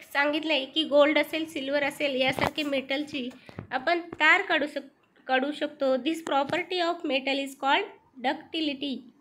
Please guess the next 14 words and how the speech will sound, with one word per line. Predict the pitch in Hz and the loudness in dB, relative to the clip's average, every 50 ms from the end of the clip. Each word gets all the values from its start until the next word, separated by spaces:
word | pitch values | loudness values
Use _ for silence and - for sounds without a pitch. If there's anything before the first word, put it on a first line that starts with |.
| _ _ _ - - - _ _ _ _ - - | _ _ _ -20 -20 -20 _ _ _ _ -10 -6
आणि | 233 254 262 | -4 -2 0
ह्या | 262 269 | 0 0
property-ला | 262 262 247 247 247 247 254 262 262 269 262 254 | 0 0 0 -2 0 -2 -4 -2 -2 0 0 0
काय | 254 262 - 262 254 254 | -2 0 0 2 2 2
म्हणतात? | 262 254 262 262 - 285 320 392 - - - _ - _ - - _ _ - - - | 2 -2 -4 -4 -4 -4 -4 -4 -4 -8 -16 _ -20 _ -20 -20 _ _ -20 -18 -6
Ductility. | 226 233 254 254 - - 269 269 254 254 240 - 240 233 214 | -4 -2 -2 -4 -4 -8 -6 -4 -4 -4 -6 -6 -6 -6 -4
आणि | 214 226 240 247 254 254 240 - - - | -4 -4 -4 -2 -4 -4 -6 -8 -8 -12
आपल्याला | 247 247 269 262 269 262 | -10 -6 -4 -4 -4 -2
ब्रॅकेटमध्ये | 254 262 262 262 311 302 302 320 302 294 302 302 302 | -2 -2 -2 -2 -6 -6 -2 -2 -2 0 0 0 0
malleability | 294 285 277 269 277 285 269 285 285 294 285 294 302 294 | 0 0 0 0 0 0 -2 -2 -2 -2 -2 -2 -2 -4
आणि | 277 285 285 | -4 -4 -4
ductility | 254 240 - - - 269 269 269 262 277 | -6 -6 -6 -6 -6 -6 -6 -8 -8 -8
दिलेलं | 254 269 269 269 262 262 262 | -4 -4 -2 -2 0 0 0
आहे. | 254 262 254 277 330 | 0 0 0 -4 -6